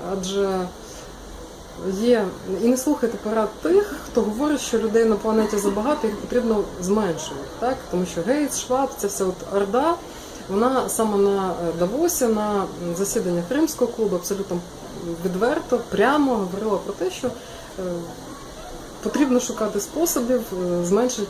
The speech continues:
кількість людей. Ідея про, е, нестачу ресурсів, яку вони пробують нав'язати, це є, е, такий от плід манії, тому що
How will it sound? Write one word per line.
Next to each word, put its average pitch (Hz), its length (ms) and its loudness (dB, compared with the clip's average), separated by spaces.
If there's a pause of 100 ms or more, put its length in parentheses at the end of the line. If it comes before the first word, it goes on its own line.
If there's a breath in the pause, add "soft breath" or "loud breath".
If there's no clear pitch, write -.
кількість 226 400 -4
людей. 170 300 0 (560 loud breath)
Ідея 254 280 4
про, 233 160 0
е, 196 540 2
нестачу 220 640 0
ресурсів, 294 520 2
яку 220 180 0
вони 214 120 2
пробують 196 400 0
нав'язати, 190 480 0 (120)
це 208 200 0
є, 202 300 4 (220)
е, 170 200 2
такий 175 220 0
от 170 100 0 (280)
плід 202 280 2 (100)
манії, 214 640 4
тому 220 200 2
що 202 220 -4